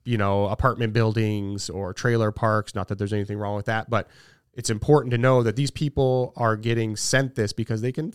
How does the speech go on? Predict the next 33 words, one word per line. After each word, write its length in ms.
uh, 80
they 160
have 300
that 160
disposable 540
income, 340
they 100
can 160
afford 460
it. 200
And, 360
um, 480
I 40
think 240
that's, 420
uh, 500
that's 200
something 200
that 60
people 200
don't 140
understand. 400
They 60
just 140
think 160
it's 160
like, 220
um, 340
just 240
blanketed, 800
uh, 720
sh-, 160
mailings. 720